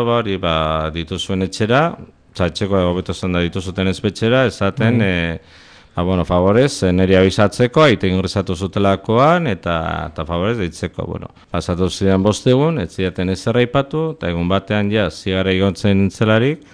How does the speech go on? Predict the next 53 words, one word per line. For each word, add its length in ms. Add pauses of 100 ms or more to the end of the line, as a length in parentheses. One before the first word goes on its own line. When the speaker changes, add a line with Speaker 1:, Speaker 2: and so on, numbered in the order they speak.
(160)
Speaker 1:
ba, 120
bueno, 320
ba, 380
kartzeleoak 480
esan 240
zen, 160
"Aizu, 220
deitu 180
behar 120
duzu 240
ospitalera, 720
ze 580 (140)
badirudi 460
zu 160
aite 220
ingresatu 460
dutela," 480
eta, 420
eta 180
guztiz, 440
ez? 200 (100)
Orduan, 500
ba, 100
bueno, 240
ba, 120
hemen 240
izan 300
nuen 200
deitzeko, 640 (260)
eta 340
jarrera 300
izan 320
zen, 260
ba, 120
bueno, 220
aia 120
zergatik 400
lehenago 400
ez 80
dudan 320
deitu 260
batxekoa, 480
normala 380
da, 200
etxo, 220
ze, 200
ba, 200
orain 220
abisatu 420
nauten, 340
nola, 240
ke 140
orain? 240